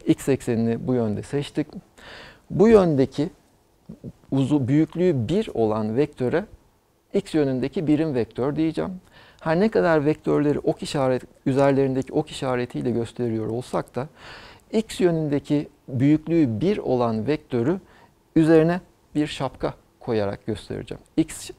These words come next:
e, şapka benim x yönündeki birim vektörüm olacak. Benzer şekilde z yönündeki birim vektörünü göstermek istersem de yine, e, z üzerine şapka koyacağım. Bu da benim z ekseni yönündeki birim vektörüm.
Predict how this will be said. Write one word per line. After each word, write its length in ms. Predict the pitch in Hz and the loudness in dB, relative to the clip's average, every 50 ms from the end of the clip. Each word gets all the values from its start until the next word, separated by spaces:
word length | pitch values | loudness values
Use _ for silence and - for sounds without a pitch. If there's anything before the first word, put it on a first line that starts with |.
| _ - - | _ -6 -2
e, 240 | 113 113 107 107 110 | 0 2 2 2 0
şapka 540 | - - 127 120 - - - 160 160 - - - | -2 -4 -4 -4 -4 -4 -2 -2 -2 -2 -4 -4
benim 280 | 123 117 113 139 160 - _ - | -4 -4 -4 -4 -6 -8 _ -6
x 220 | 156 156 - - 131 | -6 -6 -6 -4 -4
yönündeki 500 | 120 113 110 101 98 107 - - 139 127 | -4 -2 -2 -4 -4 -6 -8 -8 -6 -6
birim 240 | 123 120 117 107 | -4 -4 -4 -4
vektörüm 400 | 98 92 - - 101 98 95 95 | -6 -8 -8 -10 -12 -12 -10 -10
olacak. 300 | 98 92 90 - - - - _ _ _ _ _ _ - - - - - _ - | -12 -14 -14 -16 -18 -20 -20 _ _ _ _ _ _ -20 -20 -20 -20 -12 _ -2
Benzer 320 | 160 185 185 175 196 214 | 0 0 2 4 2 2
şekilde 500 | - - 202 170 - 151 135 117 120 117 | 2 0 -2 -2 -2 -2 0 2 2 2
z 100 | 113 107 | 2 2
yönündeki 760 | 139 156 185 202 196 180 165 156 143 131 127 120 - 131 107 | 4 4 4 4 4 4 2 2 0 -2 -2 -2 -2 -4 -2
birim 260 | 123 131 139 147 139 | -2 -2 -2 -2 -2
vektörünü 440 | 131 120 113 - - 117 110 107 107 | -2 -4 -4 -4 -4 -4 -2 -2 -2
göstermek 560 | 107 113 110 - - 120 110 110 107 104 - | -2 -4 -4 -6 -6 -6 -6 -4 -6 -6 -8
istersem 640 | - - - - 185 180 165 - - 113 101 98 - | -12 -12 -4 -2 -2 -2 -2 -4 -6 -6 -4 -4 -4
de 140 | 147 165 - - - - - _ _ _ - | -4 -6 -6 -10 -20 -20 -20 _ _ _ -6
yine, 300 | 156 135 135 147 151 147 - - _ _ - | -4 -2 -2 -2 -4 -6 -12 -20 _ _ -6
e, 280 | 139 127 113 117 117 | -4 -2 0 0 -2
z 140 | 113 101 117 147 147 160 160 - - - _ _ _ _ _ _ _ _ _ _ _ _ _ _ _ - | -2 0 2 4 4 4 2 0 -4 -12 _ _ _ _ _ _ _ _ _ _ _ _ _ _ _ -2
üzerine 500 | 139 127 110 120 113 107 107 117 139 147 - _ _ _ - | -2 0 2 2 0 0 0 -2 -4 -6 -8 _ _ _ -16
şapka 400 | - - 127 110 - - 127 113 | -12 -8 -8 -8 -8 -6 -8 -8
koyacağım. 480 | - 101 95 92 87 127 131 139 - | -6 -8 -10 -8 -8 -8 -8 -8 -6
Bu 100 | 123 113 | -6 -4
da 100 | 107 101 | -4 -4
benim 240 | 101 101 120 131 - - - | -4 -6 -8 -8 -10 -12 -12
z 140 | 110 101 113 | -10 -6 -4
ekseni 560 | 123 123 123 113 110 - - - 104 104 104 | -4 -4 -4 -6 -8 -8 -10 -10 -8 -8 -6
yönündeki 580 | 104 104 101 98 101 101 107 - - 143 - - _ - | -6 -8 -8 -10 -12 -14 -14 -10 -10 -10 -10 -10 _ -12
birim 360 | 107 117 113 117 117 107 95 | -8 -8 -6 -6 -6 -8 -8
vektörüm. 360 | - - _ - - - - | -10 -12 _ -12 -14 -14 -14